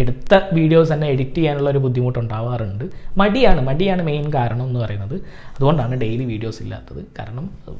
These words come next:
മാക്സിമം ഞാൻ ശ്രമിക്കാറുണ്ട്. പിന്നെ വേറൊരു കാര്യം എന്താണെന്ന് വെച്ചാൽ വീഡിയോസ്,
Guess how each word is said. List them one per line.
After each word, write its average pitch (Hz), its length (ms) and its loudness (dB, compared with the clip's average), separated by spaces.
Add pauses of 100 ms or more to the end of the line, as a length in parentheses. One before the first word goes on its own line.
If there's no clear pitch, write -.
(1120)
മാക്സിമം 214 400 2
ഞാൻ 185 140 4
ശ്രമിക്കാറുണ്ട്. 143 600 -2 (540)
പിന്നെ 233 280 4
വേറൊരു 233 300 8
കാര്യം 208 180 6
എന്താണെന്ന് 190 260 2
വെച്ചാൽ 185 120 4 (140)
വീഡിയോസ്, 165 480 0